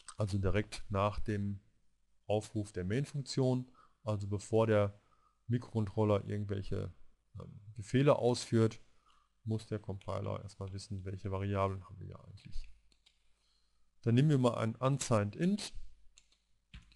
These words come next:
i, und da schreiben wir direkt eine Null rein, damit letztendlich auch der Wert zugewiesen ist und nicht etwas Zufälliges in dem Wert drin steht. Und diese Variable, die möchten wir im Prinzip dann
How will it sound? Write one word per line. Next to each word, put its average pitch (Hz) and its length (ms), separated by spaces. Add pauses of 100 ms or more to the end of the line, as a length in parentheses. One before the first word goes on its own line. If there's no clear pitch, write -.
i, 151 320 (520)
und 117 440
da 104 180
schreiben 104 320
wir 101 80
direkt 98 280
eine 98 160
Null 117 240
rein, 120 400 (720)
damit 107 340
letztendlich 101 640
auch 98 280 (100)
der 95 180
Wert 101 340 (360)
zugewiesen 101 680
ist - 180
und 101 120
nicht 101 340
etwas - 260
Zufälliges 101 640
in 98 80
dem 95 140
Wert 85 200
drin 101 120
steht. - 340 (920)
Und 139 460
diese 139 220
Variable, 107 520
die 98 80
möchten 98 320
wir 95 120
im 95 80
Prinzip - 340
dann 92 260